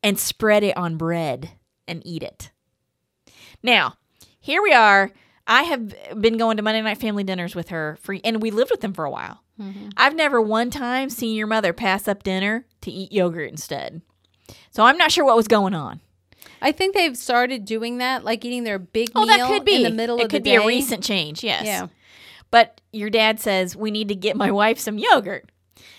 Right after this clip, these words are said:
Speaker 1: And so we go to the supermarket, and anybody who's listening in a different country,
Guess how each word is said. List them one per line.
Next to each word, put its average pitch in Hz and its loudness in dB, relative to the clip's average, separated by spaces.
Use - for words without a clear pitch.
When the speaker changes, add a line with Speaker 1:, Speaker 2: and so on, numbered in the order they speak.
Speaker 1:
And 233 -2
so 226 -2
we 214 -2
go 226 2
to 403 2
the 466 2
supermarket, 180 -4
and 220 -4
anybody 233 0
who's 202 -4
listening 208 -6
in 180 -6
a 170 -8
different 190 -8
country, 196 -8